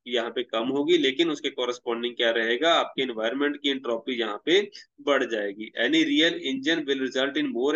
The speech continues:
entropy given to the environment than it was taken from it, leading to an overall net increase in the entropy। तो नेट increase entropy का आपको देखने के लिए मिल जाएगा, जैसे मैंने आपको पहले ही बताया था कि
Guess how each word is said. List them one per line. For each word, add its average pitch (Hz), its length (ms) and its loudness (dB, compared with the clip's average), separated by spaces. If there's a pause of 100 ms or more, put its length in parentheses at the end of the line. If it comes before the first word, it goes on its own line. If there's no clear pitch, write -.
entropy 131 440 -4 (100)
given 127 300 -4
to 127 80 -2
the 120 180 0
environment 139 560 0 (440)
than 139 180 2 (180)
it 127 200 -6
was 117 260 2
taken 135 260 -2
from 139 300 0
it, 156 220 0
leading 123 280 0
to 131 160 -2
an 139 100 0 (160)
overall 120 400 0
net 117 240 -4
increase 113 580 -8
in 110 100 -10
the 151 160 2 (360)
entropy। 113 460 -6
तो 139 60 0
नेट 147 300 2
increase 156 440 2
entropy 127 600 -4
का 139 160 -2
आपको 131 400 -2
देखने 110 340 -8
के 110 120 -10
लिए 110 140 -2
मिल 107 220 -4
जाएगा, 123 380 0
जैसे 113 300 -4
मैंने 107 180 -8
आपको 104 200 -10
पहले 107 360 -8
ही 120 60 0
बताया 120 380 0
था 160 180 2 (420)
कि 143 80 4